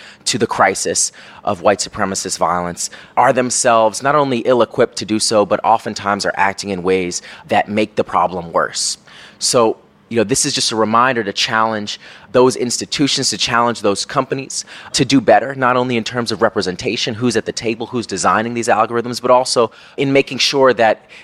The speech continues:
every tool that is being deployed to address this crisis is doing it effectively, is doing it in a transparent way where those results can be audited and where these things can be flagged so that we can ultimately design and develop approaches to white supremacist violence that don't make the problem worse.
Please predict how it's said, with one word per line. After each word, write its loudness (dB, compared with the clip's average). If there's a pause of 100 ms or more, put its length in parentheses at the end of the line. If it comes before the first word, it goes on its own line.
every 2
tool -2
that 2
is -2
being -2
deployed 0
to -8
address -2
this -6
crisis -2
is -6
doing 0
it -4
effectively, -2
is -2
doing 0
it -4
in -6
a -4
transparent -2
way 2
where 0
those 0
results 0
can -8
be -6
audited 2 (320)
and 0
where 4
these -2
things -6
can -10
be -6
flagged 0
so -8
that -2
we -4
can -10
ultimately -2
design -2
and -10
develop -2 (220)
approaches 0
to -14
white 2
supremacist -6
violence 0 (200)
that -2
don't 0
make -8
the -6
problem -6
worse. -4